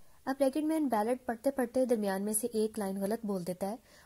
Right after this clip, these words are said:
उस पे सार्जेंट उसकी करेक्शन करता है। ये देख के रैगेड मैन बड़ा खुश होता है कि सार्जेंट जो है, इसके दिल में भी वतन की मोहब्बत है,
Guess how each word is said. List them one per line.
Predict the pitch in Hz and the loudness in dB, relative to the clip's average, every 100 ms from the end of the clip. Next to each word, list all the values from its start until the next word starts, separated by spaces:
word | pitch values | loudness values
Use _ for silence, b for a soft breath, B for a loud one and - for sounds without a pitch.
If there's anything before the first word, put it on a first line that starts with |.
| B | B
उस | 277 | -4
पे | 320 | -2
सार्जेंट | - 226 208 269 277 | 2 2 2 0 -2
उसकी | - 285 | -4 -2
करेक्शन | - 220 185 - 247 | 0 0 0 -2 -2
करता | 240 220 214 | -2 -2 -4
है। | 226 _ b b b 220 | -6 _ b b b -4
ये | 262 | 0
देख | 277 285 - | 2 0 0
के | 294 | 0
रैगेड | 220 240 | 2 2
मैन | 247 254 202 | 0 0 0
बड़ा | 220 | -2
खुश | 233 262 277 240 | -2 -2 -2 -2
होता | 208 202 | -2 -2
है | 240 b b b b - | -4 b b b b -2
कि | |
सार्जेंट | 277 240 302 294 254 254 | 0 4 2 2 -2 0
जो | 262 | 0
है, | 233 247 | 0 0
इसके | 247 - 277 | -2 0 0
दिल | 233 226 | 2 0
में | 226 | 0
भी | 220 | 0
वतन | 214 196 220 | 0 0 -2
की | 226 247 | -4 -4
मोहब्बत | 247 190 180 214 | -2 -4 -4 -4
है, | 226 | -4